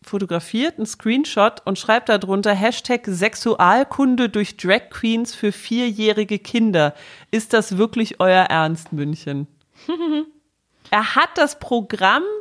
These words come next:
Speaker 1: gepostet.
Speaker 2: Mhm. Mhm.
Speaker 1: Und liest da, da, was wir euch vorgelesen haben, liest er daraus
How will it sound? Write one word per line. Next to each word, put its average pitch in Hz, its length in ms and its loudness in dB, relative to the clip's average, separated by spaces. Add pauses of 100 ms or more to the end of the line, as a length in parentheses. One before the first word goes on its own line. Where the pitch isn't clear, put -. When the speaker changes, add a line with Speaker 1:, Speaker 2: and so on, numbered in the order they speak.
(1040)
Speaker 1:
gepostet. 254 760 0
Speaker 2:
Mhm. 220 200 0 (560)
Mhm. 208 220 -4 (480)
Speaker 1:
Und 233 260 0
liest 277 500 2
da, 277 280 6 (180)
da, 302 320 4
was 262 240 -2
wir 285 360 -2
euch 269 200 -2
vorgelesen 233 600 -2
haben, 220 160 0
liest 269 340 -2
er 254 120 -2
daraus 226 520 0